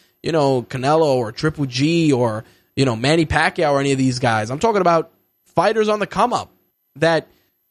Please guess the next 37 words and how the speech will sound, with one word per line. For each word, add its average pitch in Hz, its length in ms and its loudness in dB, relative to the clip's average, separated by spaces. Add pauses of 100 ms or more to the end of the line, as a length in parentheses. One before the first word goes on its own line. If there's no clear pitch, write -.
(120)
were, 165 220 2
were 156 220 0
fighting 190 460 0
on 151 300 -2
undercards 147 760 0
and 139 80 -4
in 135 80 -4
front 151 200 -2
of 131 80 -2
smaller 151 380 0
crowds, 131 520 0
or, 127 260 -2 (280)
you 156 100 0
know, 147 280 2 (840)
boxing 151 480 0
at 151 100 -2
the 143 80 0
Barclays 135 720 0
or 123 260 0
Sunday 160 320 0
night, 151 220 -2
Saturday 160 300 0
night 147 240 -2
fights 147 380 -2
at, 131 200 -2 (460)
uh, 123 220 2
Madison 143 400 0
Square 139 240 0
Garden. 139 420 -2 (260)
Those 208 400 -2
are 196 40 -2
the 151 120 -4
guys 135 280 -4
that 143 100 -2
are 131 60 -2
being 127 240 -4
affected. - 520 -4